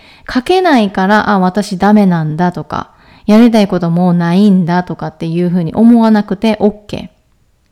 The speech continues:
書けなかったら書けないで、その時は書けない。でも、これから先、もしかしたらこのポッドキャストあかねライフを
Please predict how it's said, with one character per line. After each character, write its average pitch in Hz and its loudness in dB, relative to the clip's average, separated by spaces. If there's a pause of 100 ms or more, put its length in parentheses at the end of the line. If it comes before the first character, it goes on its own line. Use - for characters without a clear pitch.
(340)
書 240 0
け 320 -2
な 349 0
か 247 0
っ 214 -6
た 220 -4
ら 208 -4
書 190 -6
け 220 -2
な 202 0
い 156 -6
で、 175 -4 (560)
そ 214 2
の 220 4
時 262 -2
は 330 0
書 180 -4
け 196 0
な 165 -4 (140)
い。 180 -4 (300)
で 285 4
も、 269 2
こ 240 2
れ 262 4
か 269 0
ら 269 2
先、 285 -6 (440)
も 294 2
し - -8
か 254 -2
し - -8
た 269 -2
ら 226 0
こ 226 -2
の 214 0
ポ 208 -8
ッ 196 -8
ド 208 -6
キ 214 -2
ャ 214 2
ス 208 -12
ト 170 -4
あ 170 -4
か 180 -2
ね 180 0
ラ 180 0
イ 175 -2
フ 202 -4
を 240 -2